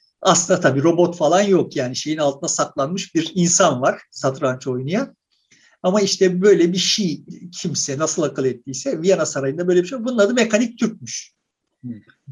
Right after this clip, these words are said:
Speaker 1: Amazon da ondan ilhamla bu, e, kendi kurduğu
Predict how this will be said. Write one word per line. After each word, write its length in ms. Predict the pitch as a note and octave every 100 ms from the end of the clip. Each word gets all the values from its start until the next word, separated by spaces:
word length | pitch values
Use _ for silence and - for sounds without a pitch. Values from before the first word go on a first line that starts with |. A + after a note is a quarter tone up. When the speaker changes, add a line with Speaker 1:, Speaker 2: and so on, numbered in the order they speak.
| - _
Speaker 1:
Amazon 540 | E3 G3+ F#3+ C4 A#3
da 180 | B3 C#4
ondan 420 | G3 G3 G#3 B3
ilhamla 680 | F#3+ E3 F3+ A3+ F3 C#3 D3+
bu, 340 | E3+ E3+ - -
e, 180 | D#3+ D3
kendi 380 | D#3+ F3+ G#3+ -
kurduğu 440 | D#3+ C#3+ C#3 C#3